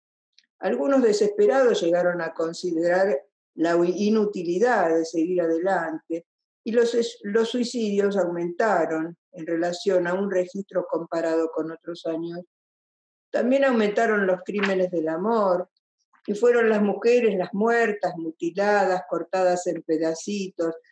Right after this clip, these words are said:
arrojadas por el balcón, acuchilladas por sus compañeros de alcoba o sus amantes. Nosotros habíamos permanecido en nuestro lugar,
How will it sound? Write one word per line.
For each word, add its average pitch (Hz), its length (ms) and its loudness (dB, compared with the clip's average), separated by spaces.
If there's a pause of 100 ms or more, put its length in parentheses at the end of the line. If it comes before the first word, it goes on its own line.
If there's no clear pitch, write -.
(140)
arrojadas 180 680 0
por 160 160 -2
el 165 100 0
balcón, 170 840 0 (220)
acuchilladas 180 880 -2
por 160 140 -2
sus - 200 -14
compañeros 165 680 -6
de 170 100 -6
alcoba 160 520 -2
o 156 80 -4
sus - 240 -14
amantes. 165 680 -8 (920)
Nosotros 240 560 0
habíamos 185 460 2
permanecido 175 720 -2
en 170 80 -4
nuestro 165 280 -8
lugar, 170 640 -2